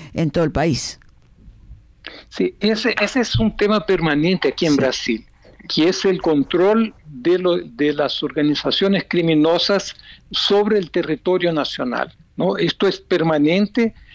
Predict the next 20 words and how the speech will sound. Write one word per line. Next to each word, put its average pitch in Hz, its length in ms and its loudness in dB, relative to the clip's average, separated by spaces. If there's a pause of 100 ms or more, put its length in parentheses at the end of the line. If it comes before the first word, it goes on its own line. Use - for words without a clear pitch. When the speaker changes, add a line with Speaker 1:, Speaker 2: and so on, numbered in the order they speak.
(180)
Speaker 2:
es 135 180 -2
muy 185 580 2
fuerte 170 680 0
en 147 60 4
la 156 100 2
frontera 185 680 2
de 160 120 2
Brasil 190 600 0 (460)
y 135 100 0
muy, 165 500 2
muy 165 340 0 (220)
fuerte 196 400 0
en 151 80 4
las 139 140 0
ciudades, 190 600 0
sobre 143 300 -2
todo 190 320 2
las 135 220 0
grandes 180 540 2
ciudades, 160 580 -2